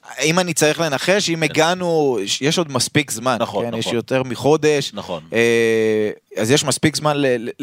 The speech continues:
Speaker 1: להכריע את העתיד שלו. אני חושב שאם בסופו של דבר הוא יהיה בסגל,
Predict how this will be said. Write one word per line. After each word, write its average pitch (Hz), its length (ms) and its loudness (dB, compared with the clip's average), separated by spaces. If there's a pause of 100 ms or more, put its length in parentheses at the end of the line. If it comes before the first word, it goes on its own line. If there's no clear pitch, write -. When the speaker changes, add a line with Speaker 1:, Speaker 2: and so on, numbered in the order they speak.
(140)
Speaker 1:
להכריע 135 580 -2
את 156 100 -6
העתיד 147 340 0
שלו. 226 200 2
אני 196 100 -4
חושב 165 220 0
שאם 208 420 -2
בסופו 175 320 2
של 170 120 -2
דבר 143 220 4
הוא 139 200 0
יהיה 135 220 2
בסגל, 175 600 0